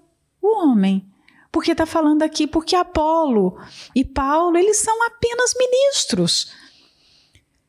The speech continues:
Se Paulo havia sido usado como instrumento pra chegar lá e evangelizar,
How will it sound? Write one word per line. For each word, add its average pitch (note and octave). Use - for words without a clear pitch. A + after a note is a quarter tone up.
Se -
Paulo D4
havia C4+
sido C4
usado A#3
como A#3
instrumento G#3+
pra G#3+
chegar B3
lá A#3+
e G#3
evangelizar, A3